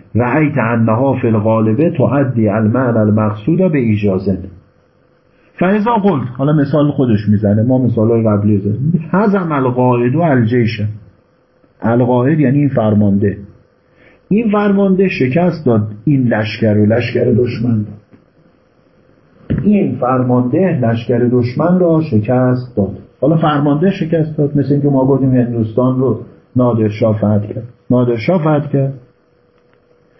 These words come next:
خب این الان مجازه بگید عقلیه، به علاقهٔ سببیت.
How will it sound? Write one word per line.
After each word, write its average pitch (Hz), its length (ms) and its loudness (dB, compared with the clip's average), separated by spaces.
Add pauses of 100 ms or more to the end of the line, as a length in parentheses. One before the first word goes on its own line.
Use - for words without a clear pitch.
(1000)
خب 175 220 0
این 208 100 0
الان 208 280 0
مجازه 160 840 0
بگید 117 380 0 (100)
عقلیه، 117 760 0 (220)
به 127 80 0
علاقهٔ 127 680 0 (120)
سببیت. 110 800 0